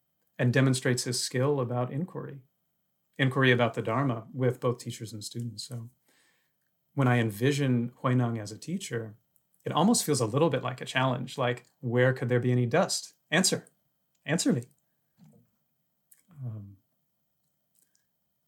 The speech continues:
and this is a skillful means, that kind, that, um, ability to engage,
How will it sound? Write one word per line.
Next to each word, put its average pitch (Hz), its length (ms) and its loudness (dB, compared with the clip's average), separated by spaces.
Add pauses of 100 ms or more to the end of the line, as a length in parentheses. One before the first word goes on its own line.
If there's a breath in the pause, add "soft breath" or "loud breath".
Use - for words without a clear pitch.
(1700)
and 139 100 4
this 139 160 2
is 127 80 -4
a 127 60 2
skillful 123 460 -2
means, 107 520 -10 (640)
that 123 200 0
kind, 139 300 0
that, 127 340 2
um, 113 360 -2 (300)
ability 143 440 4
to 123 140 -4
engage, 101 600 -8